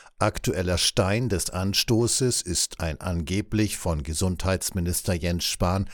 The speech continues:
heimlich vorbereiteter Gesetzentwurf zum Thema. Dieser sei entgegen seiner Ankündigung am Parlament vorbei initiiert worden,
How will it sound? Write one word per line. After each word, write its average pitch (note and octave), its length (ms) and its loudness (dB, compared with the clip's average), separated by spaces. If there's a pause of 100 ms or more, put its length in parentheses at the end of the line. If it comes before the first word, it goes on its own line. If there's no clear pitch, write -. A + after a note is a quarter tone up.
(260)
heimlich A2+ 520 2
vorbereiteter G2+ 840 2
Gesetzentwurf F2+ 1040 -2
zum - 300 0
Thema. - 480 -4 (720)
Dieser C#3+ 320 8
sei A2+ 200 6
entgegen G#2+ 520 2
seiner F#2 300 2
Ankündigung A2 760 2
am D#2+ 160 -6
Parlament F#2 540 2
vorbei G2+ 520 2
initiiert A2 920 -2
worden, E2 380 0